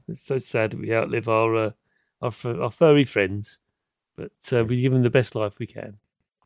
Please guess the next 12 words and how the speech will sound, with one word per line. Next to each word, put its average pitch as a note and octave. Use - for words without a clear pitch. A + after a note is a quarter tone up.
And B3+
is C4
published A#3
by, C3
uh, B2
Gravity D#3
Gamer C3+
Rise C3
Limited, D#3
I F3+
understand, F3
yes? G#3